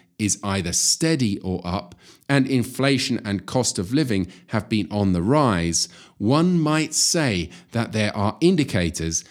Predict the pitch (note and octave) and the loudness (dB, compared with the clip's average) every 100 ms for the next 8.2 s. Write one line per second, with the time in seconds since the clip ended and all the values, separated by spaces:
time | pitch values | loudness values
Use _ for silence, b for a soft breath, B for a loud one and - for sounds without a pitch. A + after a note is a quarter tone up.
0 | B - G#2 A2 G2+ G2+ E2+ F2+ A2+ B2+ | B -6 -4 -4 -2 0 0 0 2 0
1 | B2+ C#3 C#3 D3 A#2+ G#2 G2 - F#2 G#2+ | -2 0 2 4 4 2 0 0 0 2
2 | D3 G#2 - - - _ _ _ A#2+ A2+ | 2 2 0 -2 -4 _ _ _ 0 2
3 | A#2 G#2 - C#3 A#2 G#2 B B - G2 | 2 0 2 2 0 -2 B B -8 -8
4 | - B2 A2+ F#2 A2+ G2+ G2+ - F2+ F#2 | -2 0 0 0 0 0 -2 -2 -4 -2
5 | - C3+ - G#2+ F2 F2 F2+ - - C#3 | 0 0 0 0 0 -2 -6 -4 2 2
6 | A#2+ G2 E2+ E2 E2+ - E2+ D#2 - C#3+ | 2 0 0 -2 -2 -2 -2 -2 -2 0
7 | F2 D2 - b b b - D#2+ F#2+ G2+ | 0 -2 -6 b b b -8 -4 0 0
8 | B2 C3+ | 0 -4